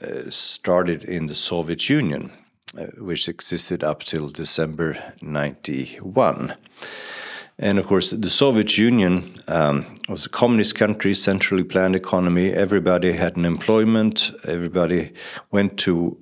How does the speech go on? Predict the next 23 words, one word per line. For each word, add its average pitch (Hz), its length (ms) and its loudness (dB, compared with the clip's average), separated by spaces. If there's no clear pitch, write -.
work, 110 640 2
not 95 180 -2
necessarily 82 420 0
meaningful. 104 840 2
There 85 320 -2
was 80 300 -2
no 90 180 2
consumer 110 580 0
goods, 104 560 2
but 95 200 2
there 98 160 4
was 98 260 2
some - 500 2
basic 92 440 4
necessities 90 680 0
of 76 120 -4
life 87 400 2
provided 82 680 -2
through 107 320 -2
that 78 260 0
for, - 300 -8
for 80 220 -6
people. - 540 -8